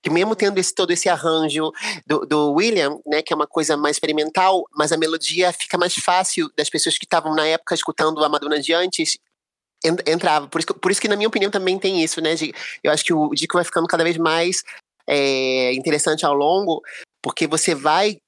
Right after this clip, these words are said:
vendo que a Madonna não se perdeu. Tem um lado dela que ainda tá aí, que é, e o, e o Patrick foi que ajudou, o Patrick no, nas composições. Então, assim, acho muito legal o Sky Fits Heaven. É, né, tem,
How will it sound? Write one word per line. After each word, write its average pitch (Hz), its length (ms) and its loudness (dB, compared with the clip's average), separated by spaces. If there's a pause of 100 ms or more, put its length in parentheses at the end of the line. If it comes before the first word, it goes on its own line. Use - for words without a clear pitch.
vendo 160 220 0
que - 80 -2
a 165 40 2
Madonna 151 340 0
não 175 120 0
se - 100 -4
perdeu. 143 480 0 (140)
Tem 170 140 2
um 202 140 2
lado 160 220 2
dela 151 220 2
que - 160 -10
ainda 151 140 -2
tá 165 160 0
aí, 160 340 -4 (220)
que 170 100 2
é, 156 260 4 (400)
e 151 140 0
o, 151 80 -2
e 156 80 -2
o - 40 -6
Patrick 185 460 -2
foi 156 160 -2
que 151 120 -4
ajudou, 139 440 0
o 139 100 -2
Patrick 160 540 0
no, 143 160 4
nas 147 240 2
composições. 147 600 -2 (560)
Então, 165 280 2
assim, 180 440 4 (240)
acho 165 200 2
muito 180 200 0
legal 165 240 2
o 147 40 0
Sky 147 220 -2
Fits - 260 -4
Heaven. 156 380 0 (400)
É, 131 640 0
né, 143 280 0
tem, 147 280 0